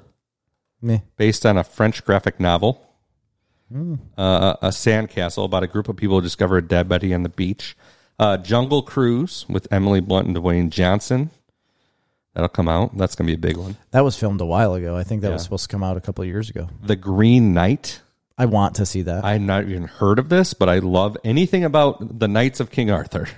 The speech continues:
Speaker 1: Tell you what, I told you about the trailer that came out. This was over a year ago. Um, I thought it was gonna be a Netflix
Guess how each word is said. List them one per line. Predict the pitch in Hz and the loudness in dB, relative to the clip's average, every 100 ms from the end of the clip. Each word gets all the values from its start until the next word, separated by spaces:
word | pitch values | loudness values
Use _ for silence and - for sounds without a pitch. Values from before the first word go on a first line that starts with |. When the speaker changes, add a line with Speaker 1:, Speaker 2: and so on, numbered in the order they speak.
| - | -2
Speaker 1:
Tell | 131 | 2
you | 127 | 4
what, | 127 156 135 - | 4 4 2 0
I | 117 110 110 113 | 0 2 4 2
told | 104 131 123 | 2 0 2
you | |
about | 120 120 - | 2 2 2
the | 107 104 | 0 0
trailer | - 131 139 110 | 2 2 4 2
that | 90 | -2
came | - 98 | -4 -4
out. | 95 87 | -4 -4
This | 110 - | -6 -6
was | 98 - - _ _ _ _ _ _ _ - - - - - | -6 -8 -18 _ _ _ _ _ _ _ -8 -8 -8 -14 -2
over | 135 139 135 | 2 4 4
a | 110 | 2
year | 110 135 | 2 4
ago. | 117 95 82 85 - _ _ | 4 2 -2 -4 -10 _ _
Um, | 101 95 92 - | -4 -2 -4 -2
I | 107 | 0
thought | 156 170 | 2 2
it | 131 | 2
was | 101 | 0
gonna | 117 | 0
be | 101 95 | 2 2
a | |
Netflix | 98 107 - 90 - - | 2 0 -4 -8 -8 -14